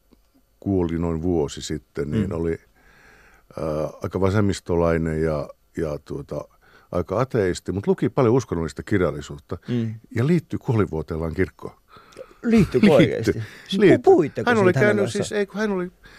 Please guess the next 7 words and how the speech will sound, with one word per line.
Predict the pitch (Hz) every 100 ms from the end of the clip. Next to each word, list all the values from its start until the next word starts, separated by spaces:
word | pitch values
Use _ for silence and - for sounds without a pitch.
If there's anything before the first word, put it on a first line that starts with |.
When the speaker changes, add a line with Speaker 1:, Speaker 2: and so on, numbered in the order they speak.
| - -
Speaker 1:
tutustunut, | 196 170 - 156 151 - - _ _ _ -
tutustunut | 165 156 - 131 123 -
tuota | 127 120 123
tuolla | 110 120 117 107 - _ _ _ _ _ _ _ _ _ 120
Nummelassa | 120 107 87 80 -
tai | 92
Lohjalla | 92 82 80 78